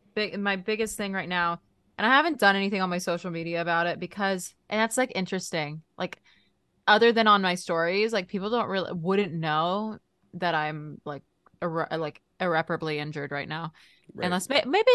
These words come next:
Speaker 1: did I do, like, a, I don't remember.
Speaker 2: You did, like, a few stories, but otherwise there's ju-, you had, of course, the hype for Talk, which is, by the
Speaker 1: Yeah.
Speaker 2: way, everybody pre-save Talk.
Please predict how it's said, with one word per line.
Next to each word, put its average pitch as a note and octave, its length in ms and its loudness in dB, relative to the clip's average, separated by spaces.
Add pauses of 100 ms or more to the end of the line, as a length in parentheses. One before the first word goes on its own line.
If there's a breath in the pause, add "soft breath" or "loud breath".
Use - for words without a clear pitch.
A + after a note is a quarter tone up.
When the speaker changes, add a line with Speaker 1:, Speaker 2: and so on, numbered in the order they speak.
Speaker 1:
did D#4 100 0
I D4 120 2
do, C#4 160 -4
like, C#4+ 180 -2
a, G#3+ 300 -2 (120)
I G3+ 100 -2
don't D#3+ 120 0
remember. D3+ 500 -4
Speaker 2:
You E3 120 -8
did, G3+ 100 0
like, A#3 120 4
a G#3+ 60 -2
few G#3+ 160 0
stories, C#3+ 400 2
but C#3 100 4
otherwise D#3 440 4
there's C#3 260 2
ju-, C#3+ 180 0
you C3+ 280 -4
had, C#3 140 4
of C3 100 -2
course, C3 220 -2
the A#2 360 4
hype B2+ 360 2
for A2+ 260 -4
Talk, G#2 460 0
which A2 160 -6
is, A2 160 -4
by A2+ 180 0
the A2 60 4
Speaker 1:
Yeah. - 40 4
Speaker 2:
way, G2+ 60 2
everybody G#2+ 280 0
pre-save A2+ 440 -4
Talk. G#2 300 -2